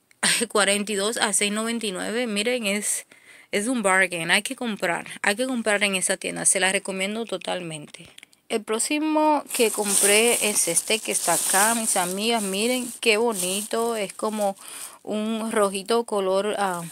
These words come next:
vino, negro, blanquito. Él le encantará este. Este también lo pueden usar cuando van a salir con los niños, tal vez a la iglesia o una tarde.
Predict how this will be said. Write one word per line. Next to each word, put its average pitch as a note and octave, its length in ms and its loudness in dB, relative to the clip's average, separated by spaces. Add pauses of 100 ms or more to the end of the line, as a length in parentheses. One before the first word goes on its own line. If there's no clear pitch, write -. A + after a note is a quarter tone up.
vino, A3 720 -4
negro, G3+ 640 0
blanquito. G3 920 -2 (560)
Él G3 200 -4
le G#3 80 -4
encantará - 880 -8
este. - 400 -8 (320)
Este F#3+ 340 -10
también F3+ 460 -6
lo G3+ 100 -4
pueden F3+ 300 -2
usar F#3 480 -6
cuando F3 300 -4
van D#3+ 180 -8
a E3+ 60 -8
salir F#3+ 500 -4
con F#3 160 -2
los F3 160 -4
niños, F#3+ 360 -4
tal F3 160 -2
vez F3 160 -2
a F3 40 -2
la E3+ 80 -6
iglesia G3 560 -4
o E3 60 -2
una F3 260 -8
tarde. G3+ 680 -4